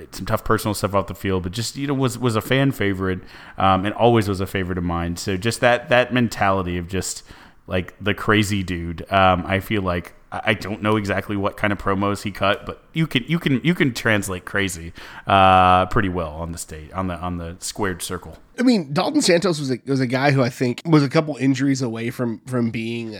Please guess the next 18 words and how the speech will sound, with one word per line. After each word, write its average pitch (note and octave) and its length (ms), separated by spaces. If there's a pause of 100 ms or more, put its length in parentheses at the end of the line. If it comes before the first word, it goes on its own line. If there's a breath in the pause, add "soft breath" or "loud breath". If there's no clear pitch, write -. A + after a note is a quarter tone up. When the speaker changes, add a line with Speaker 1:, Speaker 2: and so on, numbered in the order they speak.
(140)
Speaker 2:
a, A2+ 100
could A#2+ 240
have C4 100
been C#3+ 120
a C3 40
solid A#2 360
linebacker A2 440
for G#2+ 80
Texas, A2 320
but G#2+ 140
I G#2+ 40
think G#2 180
injuries G#2 480 (340 loud breath)
hurt A#2 140
him. A2 80
So D#3+ 120
a D#3 40
contemporary, E3 880